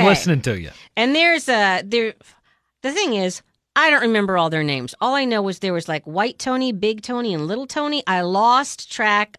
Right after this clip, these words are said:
Speaker 2: of what Tony was what.
Speaker 1: Is Joe Pesci a gypsy?
Speaker 2: <laughs> No, he's
Speaker 1: Aw.
Speaker 2: not.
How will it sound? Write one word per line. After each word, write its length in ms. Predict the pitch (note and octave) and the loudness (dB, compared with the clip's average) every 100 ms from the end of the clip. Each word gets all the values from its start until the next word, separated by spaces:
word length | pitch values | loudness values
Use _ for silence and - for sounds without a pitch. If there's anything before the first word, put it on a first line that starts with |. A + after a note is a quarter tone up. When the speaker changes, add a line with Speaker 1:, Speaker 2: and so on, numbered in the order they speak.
| - | -4
Speaker 2:
of 260 | F#3+ F3 - _ | -4 -4 -14 _
what 380 | G3+ G#3+ A#3+ B3 | -16 -2 -2 -2
Tony 340 | - C#4+ C4+ A#3+ | -2 -2 0 -2
was 300 | E3 C#3+ D3+ | -4 -6 -8
what. 420 | E3+ C4 F4 - | -2 -2 -2 -2
Speaker 1:
Is 220 | D3+ A#2+ | 0 0
Joe 320 | F#2+ C3+ C#3 | 0 4 4
Pesci 600 | C#3+ - C#3+ - F#3 E3+ G3+ | 4 0 0 0 0 -2 -2
a 80 | C3 | -6
gypsy? 640 | B2+ D3+ - - G#3 G#3 | -2 -2 -2 -4 -4 0
Speaker 2:
<laughs> 380 | C4+ - A#4+ F#4+ | 0 2 0 4
No, 200 | A#4+ G4 - | 4 4 4
he's 180 | C5 | 4
Speaker 1:
Aw. 200 | B3 A3+ | 6 6
Speaker 2:
not. 520 | G3+ - D3+ G#3+ - | 6 6 4 2 -2